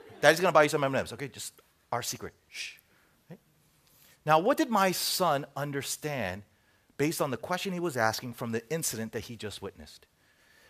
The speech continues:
He understood that remembrance is a form of love,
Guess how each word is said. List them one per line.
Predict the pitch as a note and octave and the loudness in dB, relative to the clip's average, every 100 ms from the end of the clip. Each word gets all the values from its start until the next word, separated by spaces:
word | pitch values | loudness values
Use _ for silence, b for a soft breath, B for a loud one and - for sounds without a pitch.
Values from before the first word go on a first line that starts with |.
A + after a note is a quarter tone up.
| b | b
He | G3 C#4 | 4 8
understood | D4 B3+ - - F#2+ F2+ - _ _ _ _ _ _ - | 8 6 0 0 0 0 -6 _ _ _ _ _ _ 0
that | C#3 D3 | 0 2
remembrance | C#3+ C#3 G#3+ A3 A2+ G#2 A#2+ - | 2 4 4 2 0 -4 -6 -6
is | C3 A#2+ | -6 -8
a | |
form | - - F3 A2+ B2 A2+ - | -8 -6 -4 -4 -6 -12 -12
of | C3 | -10
love, | A2+ E2+ D#2+ - - | -10 -10 -12 -20 -20